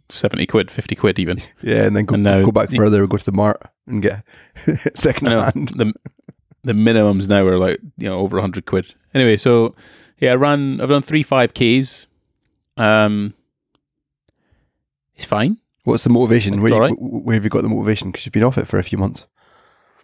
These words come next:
Speaker 1: Just because I need to, you need to exercise, Neil.
Speaker 2: <laughs>
Speaker 1: Responsibility.
Speaker 2: Yeah, yeah.
Speaker 1: Like, you know, um, 'cause I like exercise. Like, I like exercise.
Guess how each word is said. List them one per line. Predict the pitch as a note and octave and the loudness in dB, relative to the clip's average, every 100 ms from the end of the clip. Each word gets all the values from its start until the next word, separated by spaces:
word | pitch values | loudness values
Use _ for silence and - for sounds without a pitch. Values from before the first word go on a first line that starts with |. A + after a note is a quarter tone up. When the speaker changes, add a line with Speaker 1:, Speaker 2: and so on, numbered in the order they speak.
| _ _ | _ _
Speaker 1:
Just | - D4 - | -2 -2 0
because | - G#2 F#2 | 0 0 0
I | F#2+ | 0
need | F#2+ - | 0 -2
to, | F#2 - | -6 -4
you | - | -2
need | A#2 - | -2 0
to | |
exercise, | D3+ - - B3 G3+ | -4 -4 0 2 4
Neil. | A3+ F3+ _ | 2 0 _
Speaker 2:
<laughs> | _ - | _ 0
Speaker 1:
Responsibility. | - - - - - B2+ D3+ C3 F#3 G#3 - | 2 4 2 -2 -2 -2 0 0 0 -2 0
Speaker 2:
Yeah, | C#3 E3+ - _ - | 2 0 -4 _ -4
yeah. | G2+ | 0
Speaker 1:
Like, | G2 C3 C3 _ - - - - _ _ _ | 2 2 0 _ -20 -20 -20 -20 _ _ _
you | B2+ | 0
know, | A2 C3+ C#3 _ _ _ _ _ | 2 0 -4 _ _ _ _ _
um, | A#2 G#2 G#2 G#2 G#2 G#2 A#2+ - _ _ _ _ _ _ _ - - | 2 4 6 4 4 0 -2 -10 _ _ _ _ _ _ _ -14 -2
'cause | B3+ | 0
I | |
like | E4 G#4 G#4+ | 4 4 4
exercise. | - G2 C3+ - E2 F2 - _ _ _ _ _ _ _ - | 0 -2 -2 0 -2 -4 -10 _ _ _ _ _ _ _ 0
Like, | D#3+ | 2
I | |
like | G3+ A#3 C4+ | 2 2 0
exercise. | C4+ A#2+ A2 F2+ | -2 -2 0 0